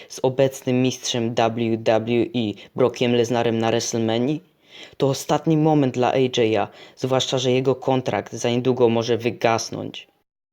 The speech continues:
A właściwie nie może, bo wygaśnie, jego kontrakt dobiega końca, a to oznacza, że to jest naprawdę ostatni moment dla A J a, żeby stać się tym mistrzem W W E, po raz trzeci raz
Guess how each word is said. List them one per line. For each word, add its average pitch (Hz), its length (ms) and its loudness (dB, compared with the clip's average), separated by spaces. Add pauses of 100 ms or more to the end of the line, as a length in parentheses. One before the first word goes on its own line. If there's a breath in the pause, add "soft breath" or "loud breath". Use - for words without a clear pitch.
(500)
A 135 80 0
właściwie 135 480 0
nie 135 200 4
może, 139 540 4
bo 123 160 0
wygaśnie, 131 600 0
jego 131 220 -2
kontrakt 131 400 -2
dobiega 131 400 0
końca, 139 400 -2 (380 loud breath)
a 131 80 -2
to - 300 2
oznacza, 135 580 2 (260 loud breath)
że 131 120 -6
to 139 140 2
jest 131 220 4
naprawdę 139 560 2
ostatni 135 440 -2
moment 131 340 2
dla 131 120 0
A 123 60 2
J 131 240 0 (140)
a, 107 80 0 (220 loud breath)
żeby 139 220 2
stać 139 300 -2
się 135 120 0
tym 127 240 0
mistrzem 123 420 0
W 120 360 0
W 123 240 2 (200)
E, 123 140 0 (280 loud breath)
po 139 100 -2
raz 131 220 0
trzeci 147 400 2
raz 143 400 0